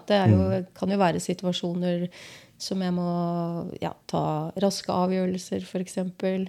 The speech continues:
Speaker 1: eller jeg blir kastet ut i ting jeg ikke helt vet hvordan jeg skal takle.
Speaker 2: Mm.
Speaker 1: Og jeg tror at den, med det, med treningsbakgrunnen, så har, har jo det gitt meg en trygghet
Speaker 2: Mm.
Speaker 1: som er godt å ha,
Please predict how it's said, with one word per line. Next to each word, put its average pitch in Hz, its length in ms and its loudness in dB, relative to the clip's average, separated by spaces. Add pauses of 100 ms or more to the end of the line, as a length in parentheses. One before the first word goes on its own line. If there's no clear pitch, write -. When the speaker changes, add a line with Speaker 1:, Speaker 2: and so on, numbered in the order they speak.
Speaker 1:
eller 190 260 0
jeg 180 80 0
blir 185 100 0
kastet 185 400 -4
ut 170 120 -4
i 190 40 -2
ting 185 220 -4
jeg 180 160 -2
ikke - 160 -14 (180)
helt 170 260 0
vet 175 160 -2
hvordan 180 280 -4
jeg 175 40 -6
skal - 160 -8
takle. 190 440 -2 (120)
Speaker 2:
Mm. 95 440 4
Speaker 1:
Og 196 140 0
jeg 190 140 0
tror 202 420 2
at 185 220 -4
den, 175 200 -2 (400)
med 180 100 0
det, 175 140 -2 (120)
med 175 540 -4 (460)
treningsbakgrunnen, 180 880 0
så 202 180 -2
har, 180 280 0
har 185 180 2
jo 190 80 2
det 180 160 2
gitt 165 220 -6
meg 175 120 0
en 180 80 -2 (320)
trygghet 180 600 -2
Speaker 2:
Mm. 104 340 4 (240)
Speaker 1:
som - 160 -2
er 202 60 4
godt 175 280 -4
å 190 80 -2
ha, 165 200 0